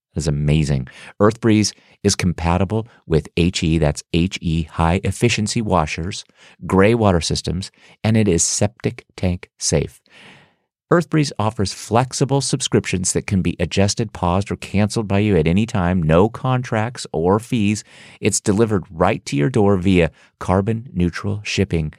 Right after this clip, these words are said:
at a frequency you can set that works for your unique washing lifestyle. Most importantly, you still get a powerful clean. Earth Breeze is tough on stains. It fights odors, and your clothes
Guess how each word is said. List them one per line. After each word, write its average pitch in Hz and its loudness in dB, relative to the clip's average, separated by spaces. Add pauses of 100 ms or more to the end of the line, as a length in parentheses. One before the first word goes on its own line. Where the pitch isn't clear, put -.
(280)
at 92 4
a 87 4
frequency 101 -2
you 85 0
can 76 -4
set 76 -2 (240)
that - 2
works 98 0 (180)
for - -6
your 78 0
unique 90 -4
washing 92 -4 (300)
lifestyle. - -2 (300)
Most 127 0
importantly, 120 0 (260)
you 87 -2
still 123 2
get 117 2
a 78 2
powerful 92 0
clean. 85 0
Earth 127 0
Breeze 117 -2
is 82 -2
tough - -4 (160)
on 80 -2
stains. 80 0
It - -8
fights 82 -4
odors, 98 4 (340)
and 113 -4
your 113 -2
clothes 139 0